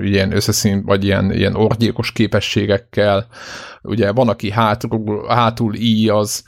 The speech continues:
és akkor ahogy a saktáblára fölrendezed a maga-, magát a partit, főleg, hogyha már hét-nyolc van,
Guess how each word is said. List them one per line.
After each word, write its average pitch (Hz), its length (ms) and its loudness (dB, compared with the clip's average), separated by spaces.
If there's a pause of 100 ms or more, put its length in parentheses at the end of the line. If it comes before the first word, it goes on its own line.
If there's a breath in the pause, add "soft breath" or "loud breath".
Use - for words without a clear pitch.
és 120 160 -2
akkor 131 220 0
ahogy 135 240 2
a 123 40 0
saktáblára 113 880 0
fölrendezed 113 760 0
a 107 160 2
maga-, 110 500 0
magát 113 340 0
a 110 40 -4
partit, 110 440 0
főleg, 113 260 2
hogyha 107 220 -2
már 104 180 0
hét-nyolc 110 640 0
van, 113 240 2